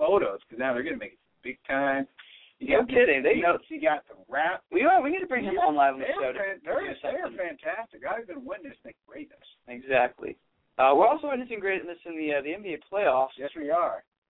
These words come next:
Speaker 2: As we called it, Golden State Warriors upset the Nuggets.
Speaker 1: We,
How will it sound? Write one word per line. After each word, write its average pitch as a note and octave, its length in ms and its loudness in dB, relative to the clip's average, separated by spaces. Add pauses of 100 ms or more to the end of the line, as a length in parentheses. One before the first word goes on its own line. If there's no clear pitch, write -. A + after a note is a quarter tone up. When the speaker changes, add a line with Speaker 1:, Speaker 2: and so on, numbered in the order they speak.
(180)
Speaker 2:
As B2+ 260 -2
we F#3 200 -8
called C#3 340 4
it, D#3 160 -8
Golden F3+ 220 -8
State A#3 200 -2
Warriors D#3 420 4
upset A3+ 380 -2
the D3+ 80 -8
Nuggets. E3+ 440 0
Speaker 1:
We, G#3+ 360 -8